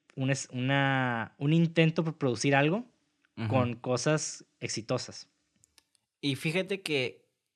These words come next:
Speaker 2: creo que sí lo lograron hasta cierto punto. Nomás el medio,
Speaker 1: No.
Speaker 2: creo que ahí
Speaker 1: Ujú.
Speaker 2: Fue lo
Speaker 1: Sí,
Speaker 2: que
Speaker 1: no,
Speaker 2: falla.
Speaker 1: definitivamente lo lograron, o sea,
Speaker 2: Sí.
Speaker 1: estamos hablando de que Cunningham no era, pues, un superdirector en pa-, en ese entonces,
Speaker 2: Ujú.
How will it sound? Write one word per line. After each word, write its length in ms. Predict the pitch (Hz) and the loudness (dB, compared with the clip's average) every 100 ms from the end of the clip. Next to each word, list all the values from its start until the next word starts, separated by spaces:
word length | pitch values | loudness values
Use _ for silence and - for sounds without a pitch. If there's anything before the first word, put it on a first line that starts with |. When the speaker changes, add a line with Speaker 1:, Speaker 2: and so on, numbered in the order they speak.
| _ | _
Speaker 2:
creo 240 | - 139 143 | 0 2 4
que 120 | 156 | 0
sí 100 | 139 | 4
lo 100 | 143 | 6
lograron 540 | 139 120 123 113 117 | 6 4 2 -2 -4
hasta 220 | 113 113 107 | -8 -8 -6
cierto 360 | 117 110 123 | -4 -4 -6
punto. 420 | 117 110 104 101 - _ | -4 -6 -6 -10 -12 _
Nomás 380 | 120 123 120 120 | -6 -2 0 0
el 120 | 135 | -2
medio, 320 | 135 135 202 - | 0 2 4 2
Speaker 1:
No. 60 | |
Speaker 2:
creo 220 | - 127 | -2 -4
que 100 | 131 | -2
ahí 540 | 117 120 120 120 117 - _ - - - - - | -2 -2 -4 -6 -8 -12 _ -18 -12 -10 -8 -8
Speaker 1:
Ujú. 200 | 107 151 - _ _ _ _ - - - - | -8 -10 -14 _ _ _ _ -20 -20 -20 -4
Speaker 2:
Fue 140 | 120 | -2
lo 100 | 117 | 4
Speaker 1:
Sí, 100 | 240 | 8
Speaker 2:
que 60 | 220 | 8
Speaker 1:
no, 80 | 226 | 8
Speaker 2:
falla. 100 | 180 | 8
Speaker 1:
definitivamente 520 | 180 175 220 233 262 | 6 6 4 4 4
lo 80 | 208 | 4
lograron, 440 | 127 131 147 127 | 4 4 4 2
o 60 | 113 | -2
sea, 280 | 123 110 - - - | -4 -4 -10 -20 -6
Speaker 2:
Sí. 140 | 117 | 0
Speaker 1:
estamos 240 | 113 180 175 | 2 4 4
hablando 280 | 135 143 | 4 4
de 160 | 170 160 | 4 4
que 480 | 147 127 120 104 - | 2 4 2 -2 -6
Cunningham 540 | 135 135 147 156 147 135 | -2 0 2 2 4 2
no 100 | 127 | 2
era, 300 | 139 135 - | 2 2 0
pues, 200 | 110 - | -10 -8
un 240 | 113 110 _ _ _ _ | -8 -10 _ _ _ _
superdirector 800 | - 135 113 107 95 107 131 123 | -10 -4 -2 -2 -4 -4 -6 -6
en 100 | 117 | -10
pa-, 180 | - 107 | -8 -8
en 160 | 104 101 | -8 -8
ese 120 | 123 | -8
entonces, 480 | - 127 208 - - - | -8 -8 -10 -14 -18 -18
Speaker 2:
Ujú. 300 | 107 110 98 | -12 -10 -10